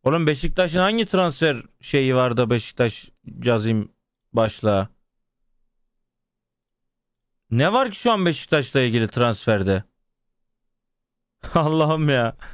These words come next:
Domuz gibi nefes alan... Sen kimsin diyor bir de ya. Domuz gibi nefes alan kim?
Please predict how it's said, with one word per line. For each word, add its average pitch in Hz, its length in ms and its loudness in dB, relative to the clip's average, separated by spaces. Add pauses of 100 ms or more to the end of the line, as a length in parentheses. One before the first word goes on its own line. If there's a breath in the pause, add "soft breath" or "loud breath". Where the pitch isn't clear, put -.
(880 loud breath)
Domuz 170 340 0
gibi 175 260 0
nefes 170 320 0
alan... 160 240 2
Sen 180 220 -2
kimsin 185 380 -4
diyor 127 180 0
bir 107 100 -2
de 107 40 0
ya. 107 240 2 (1600)
Domuz 180 340 0
gibi 196 260 0
nefes 185 340 0
alan 190 260 2
kim? 123 240 -4